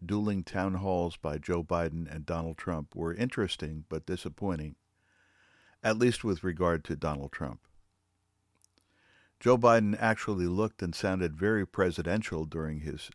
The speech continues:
town hall broadcast on the A B C network from the Constitution Center in Philadelphia. Joe answered all questions carefully and sensibly,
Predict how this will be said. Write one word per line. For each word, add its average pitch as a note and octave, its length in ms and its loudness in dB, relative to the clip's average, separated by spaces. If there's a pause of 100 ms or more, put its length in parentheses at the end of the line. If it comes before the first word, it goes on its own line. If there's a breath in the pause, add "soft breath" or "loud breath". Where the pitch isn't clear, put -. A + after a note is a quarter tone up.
(140)
town D#2 220 -6
hall D2+ 240 -8
broadcast D2+ 720 -8 (720 soft breath)
on E2 140 -4
the D#2+ 160 -4
A E2+ 140 0
B E2+ 120 -4
C E2 240 -6
network E2 520 -6
from D#2 240 -6
the D#2 100 -6
Constitution E2+ 800 -6
Center D#2 340 -6
in C#2+ 100 -8
Philadelphia. D2 720 -6 (1300 soft breath)
Joe A#2+ 260 8
answered A2+ 360 4
all G2+ 160 6
questions G2 560 2
carefully G2 560 0
and E2 120 -2
sensibly, F2+ 680 -4